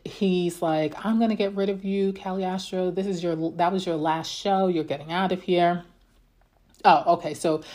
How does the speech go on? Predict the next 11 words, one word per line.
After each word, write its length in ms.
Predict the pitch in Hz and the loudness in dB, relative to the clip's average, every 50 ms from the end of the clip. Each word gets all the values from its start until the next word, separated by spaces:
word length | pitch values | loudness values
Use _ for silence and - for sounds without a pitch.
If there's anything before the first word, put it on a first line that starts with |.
| - - - | -16 -2 2
and 300 | - 180 170 165 170 - | 2 4 4 2 0 -4
he, 320 | - - 190 180 165 - - - _ _ _ - 226 - | -6 -4 -4 -4 -4 -4 -10 -20 _ _ _ -12 -12 -10
Caliastro 560 | - - 196 180 175 170 185 196 - - 190 | -4 0 2 2 4 2 0 0 0 -2 -2
was 120 | 180 165 - | 0 2 4
like, 340 | 170 160 165 160 160 - 175 | 6 6 6 4 2 0 -4
"You 100 | 185 196 | -6 -4
can't 280 | - - 277 262 240 | -4 -2 -2 -2 0
get 200 | 233 208 190 175 | 0 0 0 0
rid 180 | 160 156 151 156 | 0 0 0 0
of 120 | 151 151 | -2 -2
me. 360 | 165 156 160 165 180 196 208 | -4 -6 -4 -2 -2 -4 -4